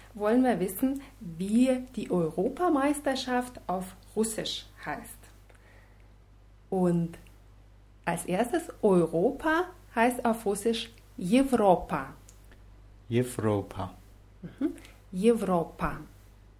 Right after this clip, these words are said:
Speaker 1: Und die Meisterschaft ist Championat.
Speaker 2: Championat.
Speaker 1: Genau.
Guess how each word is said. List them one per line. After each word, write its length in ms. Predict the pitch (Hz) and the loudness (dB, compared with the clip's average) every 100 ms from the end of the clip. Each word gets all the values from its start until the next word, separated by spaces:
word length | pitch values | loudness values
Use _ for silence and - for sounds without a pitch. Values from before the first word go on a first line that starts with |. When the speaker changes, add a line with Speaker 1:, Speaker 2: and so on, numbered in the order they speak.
| - - - - - - - - - - - - | -20 -20 -20 -20 -20 -20 -20 -20 -20 -20 -20 -8
Speaker 1:
Und 260 | 196 190 180 | -2 0 0
die 120 | 175 | -2
Meisterschaft 920 | 160 180 381 381 208 180 208 302 - - - - - | 0 0 0 0 -4 -4 -2 -4 -4 -16 -20 -20 -6
ist 240 | 262 277 - - - - | -2 -2 -4 -20 -20 -12
Championat. 1120 | - 285 294 294 269 254 240 196 147 - - - - - - - - - - - | 0 4 4 2 2 4 4 2 0 -6 -12 -20 -20 -20 -20 -20 -20 -20 -20 -20
Speaker 2:
Championat. 1040 | - 147 127 - - 113 110 104 92 92 - - - - - - - - | -6 -4 -4 -6 -2 0 2 0 -2 -8 -16 -20 -20 -20 -20 -20 -20 -16
Speaker 1:
Genau. 340 | 165 147 139 | -14 -12 -14